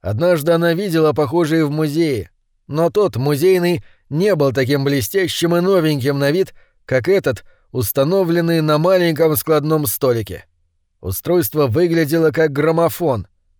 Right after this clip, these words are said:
но не проигрывало пластинки. Оно было разработано, чтобы улавливать слабые радиосигналы.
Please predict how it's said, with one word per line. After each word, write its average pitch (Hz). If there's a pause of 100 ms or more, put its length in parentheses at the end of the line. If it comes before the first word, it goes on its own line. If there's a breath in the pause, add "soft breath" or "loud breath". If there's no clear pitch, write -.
но 131
не 143
проигрывало 151
пластинки. 113 (480)
Оно 139
было 139
разработано, 135 (240 soft breath)
чтобы 156
улавливать 175
слабые 175
радиосигналы. 160